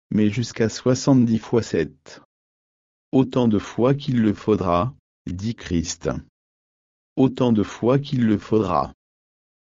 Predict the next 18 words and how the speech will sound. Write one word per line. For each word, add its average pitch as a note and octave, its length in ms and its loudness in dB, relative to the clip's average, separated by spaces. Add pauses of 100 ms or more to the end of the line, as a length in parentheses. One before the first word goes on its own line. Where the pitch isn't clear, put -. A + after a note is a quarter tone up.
(420)
Mais G2 200 2
le F#2 180 2
plus C3 180 -2
souvent, A#2 560 -2 (320)
mes G2 180 0
frères, F2 640 0 (420)
ces G2+ 360 -2
offenses, A#2 720 0 (420)
ces - 260 -2
petites B2 480 -4
offenses B2 540 0 (120)
qui - 140 -6
ne F2+ 100 2
manqueront A2+ 500 2
pas B2+ 200 2
de G#2+ 140 -2
se - 160 -4
produire, F2 800 -2